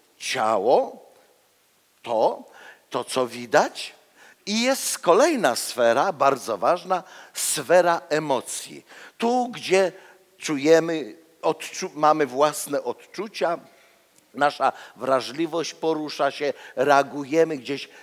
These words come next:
wewnętrznie i mówimy, że coś jest miłe, czy coś mniej miłe.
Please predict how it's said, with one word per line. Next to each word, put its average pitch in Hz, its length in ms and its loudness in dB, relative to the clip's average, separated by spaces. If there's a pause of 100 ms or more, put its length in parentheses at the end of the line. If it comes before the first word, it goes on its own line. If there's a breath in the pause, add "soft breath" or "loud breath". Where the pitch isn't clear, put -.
(140)
wewnętrznie 160 1080 -2 (500 loud breath)
i 151 440 -16 (200)
mówimy, 143 480 -4
że 123 120 -4
coś 123 280 -6
jest 113 220 -6
miłe, 131 260 -2
czy 120 160 -8
coś - 280 -6
mniej 120 420 -8
miłe. 85 340 -14